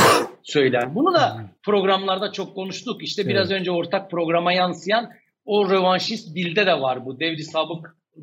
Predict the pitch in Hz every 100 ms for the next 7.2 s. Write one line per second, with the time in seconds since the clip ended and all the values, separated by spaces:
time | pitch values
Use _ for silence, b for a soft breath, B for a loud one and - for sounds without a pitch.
0 | 127 165 160 147 185 175 180 151 135 135
1 | 139 285 B B B _ _ 170 320 370
2 | 403 359 240 175 - - 160 143 196 -
3 | - _ 214 247 269 339 311 214 196 196
4 | - 208 226 294 - - _ _ 165 233
5 | 247 220 233 220 - 202 185 180 262 262
6 | 240 180 170 151 139 139 139 175 180 196
7 | 202 185